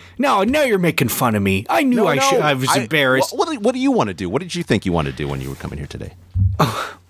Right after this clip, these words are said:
Speaker 1: well, I liked the idea. Wha-, uh, I figured. I, you know, I guess I could make it a ring around the <laughs>
Speaker 2: You could?
Speaker 1: You know,
Speaker 2: Okay.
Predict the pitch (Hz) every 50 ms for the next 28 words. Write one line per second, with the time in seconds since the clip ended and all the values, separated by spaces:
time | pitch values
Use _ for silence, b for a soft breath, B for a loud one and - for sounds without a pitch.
0 | _ - 151 151 139 135 143 - - _ _ _ _ _ _ _ _ _ _ _
1 | _ _ _ _ _ _ _ _ _ _ _ _ _ - 127 147 151 165 180 160
2 | - 156 143 139 135 127 117 - 170 156 139 131 127 113 175 165 180 - _ -
3 | 147 - - _ - 147 160 165 - 233 220 - - 175 156 - - - _ _
4 | _ B B B B B B B B _ _ _ _ _ _ _ _ _ _ _
5 | _ _ _ _ _ _ _ _ _ _ _ _ _ _ _ 131 151 165 160 -
6 | - - _ _ - 165 165 143 120 110 113 - - - _ _ _ _ _ _
7 | _ _ _ _ _ _ _ _ _ _ _ _ _ _ _ _ _ _ _ _
8 | _ _ _ _ _ _ _ _ _ _ - 123 143 156 156 147 - 151 - -
9 | 107 90 - 104 90 95 90 85 - 92 90 87 85 87 87 87 87 90 98 -
10 | _ _ - 123 113 104 104 98 98 98 85 - _ B B B B B B B
11 | B - 104 - - 151 170 208 - 277 220 226 214 143